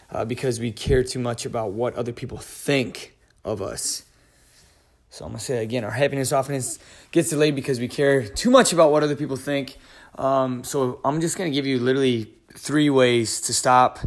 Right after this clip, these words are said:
um, people's opinion from dictating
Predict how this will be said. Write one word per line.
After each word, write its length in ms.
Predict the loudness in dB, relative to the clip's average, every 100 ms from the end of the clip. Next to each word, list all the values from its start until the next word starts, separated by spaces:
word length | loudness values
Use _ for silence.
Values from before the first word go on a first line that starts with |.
| -8 _ _ _ _ -8
um, 360 | -4 -4 -4 -4
people's 320 | -2 0 -2
opinion 680 | -4 -4 -2 -2 -4 -8
from 560 | -10 -8 -6 -6 -10 -6
dictating 760 | -6 -6 -6 -4 -4 -6 -10